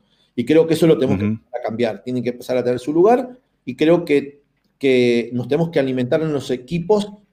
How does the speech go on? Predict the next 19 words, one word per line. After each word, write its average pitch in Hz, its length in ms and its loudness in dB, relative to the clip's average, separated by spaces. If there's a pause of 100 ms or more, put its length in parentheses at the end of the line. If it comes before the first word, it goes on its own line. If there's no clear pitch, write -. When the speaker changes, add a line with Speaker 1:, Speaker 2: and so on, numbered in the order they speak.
Speaker 1:
de 127 120 -2
presencia 135 360 -4
femenina. 120 380 -2 (480)
¿Por 139 220 -2
qué? 214 120 4
Porque 131 240 -6
tienen 185 220 -8
características 151 800 -6 (340)
especiales, 180 720 0
porque, 120 440 -4 (580)
porque 131 360 -2
van 175 200 2
a 208 60 2
sumar, 156 500 0
van 156 160 0
a - 40 2
aportar 175 540 -2
al 170 100 0
equipo. 170 440 -10